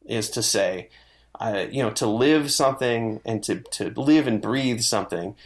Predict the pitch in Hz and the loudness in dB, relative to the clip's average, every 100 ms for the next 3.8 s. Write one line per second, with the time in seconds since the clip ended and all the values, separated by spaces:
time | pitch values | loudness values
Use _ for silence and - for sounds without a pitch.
0 | - - 110 110 101 104 147 131 113 101 | -20 -4 -2 0 -2 0 2 2 2 0
1 | 98 98 - 123 120 - 90 76 - - | 2 0 0 -2 0 -2 -4 -4 -6 -2
2 | 120 107 92 90 - - 120 104 76 - | 2 2 0 -4 -6 -4 2 2 2 -4
3 | - - - - - - - | -10 -10 -10 -12 -16 -18 -20